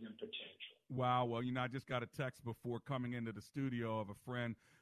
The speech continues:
Speaker 2: who said she and her family are moving down to Atlanta, Georgia. Can you believe that?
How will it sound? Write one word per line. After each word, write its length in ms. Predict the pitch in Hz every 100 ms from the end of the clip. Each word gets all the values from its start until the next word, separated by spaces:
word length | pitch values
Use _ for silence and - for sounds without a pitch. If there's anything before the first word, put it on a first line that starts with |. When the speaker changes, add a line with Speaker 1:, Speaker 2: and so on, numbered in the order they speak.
| -
Speaker 2:
who 100 | 127
said 260 | - 123 110
she 280 | - 160 151
and 100 | 120
her 140 | 151
family 440 | - 123 113 113 110
are 80 |
moving 340 | 107 123 123 117
down 260 | 120 123 120
to 120 | 117
Atlanta, 460 | 98 113 139 147 151
Georgia. 480 | 131 127 98 85 -
Can 100 | 127
you 60 | 143
believe 320 | 160 165 160
that? 240 | 170 170